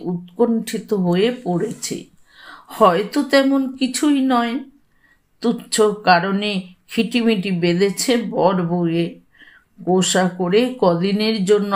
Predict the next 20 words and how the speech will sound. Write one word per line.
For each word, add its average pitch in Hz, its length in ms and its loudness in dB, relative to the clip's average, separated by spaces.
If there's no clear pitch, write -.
আসছে 185 440 0
রুমি? 202 380 0
কৌশিককে 262 720 2
জব্দ 165 400 0
করতে? 294 460 -2
বিরহের 180 760 2
স্বাদ 170 340 0
টের 170 260 -2
পাওয়াতে? 254 540 2
বরকে 185 600 0
টাইট 208 380 2
দিতে 185 380 0
বউরা 185 520 0
কি 180 280 -4
বাপের 160 520 -2
বাড়ি 175 300 2
চলে 175 320 0
যায় 170 360 0
না? 247 160 2
বিজয়াই 233 640 2